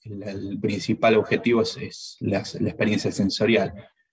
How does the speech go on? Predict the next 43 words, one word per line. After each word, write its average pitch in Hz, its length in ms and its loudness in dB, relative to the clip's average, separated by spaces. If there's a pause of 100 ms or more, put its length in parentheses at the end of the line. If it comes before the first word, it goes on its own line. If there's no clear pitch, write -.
(140)
En 107 140 0
una 107 160 4
segunda 110 340 4
etapa 117 400 4
podemos 107 300 0
sumarle 107 580 -2
a 104 80 -2
ese, 98 320 -8
a 98 80 -4
ese - 160 -10
requerimiento 107 640 -2
el, 92 180 -4
el 101 160 -10
tema 98 220 -6
de, 90 80 -4 (400)
de 101 80 -6
equiparar 110 420 0
el 104 100 0
aporte 104 360 -4
nutricional 101 580 -6
que 101 80 -6
nos 98 240 -8
ofrecía 101 500 -4
la 98 140 -2
versión 101 380 -4
animal, 113 520 0 (560)
es 104 120 -8
decir, 98 260 -8 (240)
eh, 101 240 -8
necesitamos 104 640 -4
que, 98 360 -4
que - 120 -6
el, 98 420 -6
la 104 120 -4
versión 104 340 -4
plant-based 104 500 -4 (500)
me 107 200 -8
aporte 104 500 -4
al 101 180 -4
menos 113 320 2
lo 101 120 -2
mismo, 98 400 0
¿no? 131 260 -4